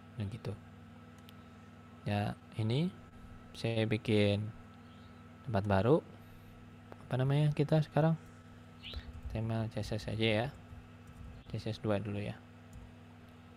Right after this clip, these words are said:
Gitu. Nanti saya tinggal,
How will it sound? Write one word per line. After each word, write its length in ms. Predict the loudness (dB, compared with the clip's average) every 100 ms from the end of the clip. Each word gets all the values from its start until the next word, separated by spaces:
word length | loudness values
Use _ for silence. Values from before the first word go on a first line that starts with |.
| -18 -18 -20 -20 -18 -18 -18 -18 -20 -20 -20 -20 -18 -18 -18 -20 -20 -20 -20 -20 -20 -20 -20 -20 -20 -18 -8
Gitu. 320 | -2 0 -2 -2
Nanti 480 | 0 0 4 4 4 0 -16
saya 320 | -4 2 2
tinggal, 560 | 0 -2 2 4 4